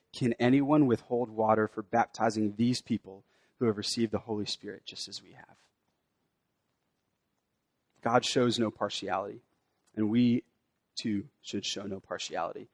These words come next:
But this is hard because we are so prone to lean on our own works for our justification. And when we, uh, when our works, when our lives, how we live our lives is what justifies us before God, it's really hard to treat other people,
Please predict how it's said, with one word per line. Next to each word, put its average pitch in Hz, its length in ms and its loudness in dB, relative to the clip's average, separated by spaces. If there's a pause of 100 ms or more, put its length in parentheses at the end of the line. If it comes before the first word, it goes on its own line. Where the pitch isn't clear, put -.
(260)
But 123 80 0
this 160 120 4
is 147 120 -2
hard 117 240 6 (520)
because 113 240 -2
we 131 120 4
are 135 60 6
so 120 200 0
prone 120 320 0
to 113 140 -2
lean 113 420 2 (300)
on 120 100 2
our 107 180 0
own 113 220 0
works - 480 -10
for - 180 -2
our 107 60 2
justification. 104 760 -6 (680)
And 127 160 8
when 147 100 10
we, 139 280 10
uh, 117 200 4
when 131 180 4
our 120 120 6
works, 131 640 4 (160)
when 127 140 6
our 117 120 6
lives, 127 380 10
how 143 180 8
we 139 100 4
live 131 140 4
our 120 100 6
lives 127 320 6
is 113 120 -4
what 113 120 -2
justifies 120 460 4
us 123 100 -6
before 127 280 -2
God, 135 180 10
it's - 180 -2
really 139 180 6
hard 123 220 6
to 113 60 -2
treat 120 220 -2
other 113 180 0
people, 104 400 -6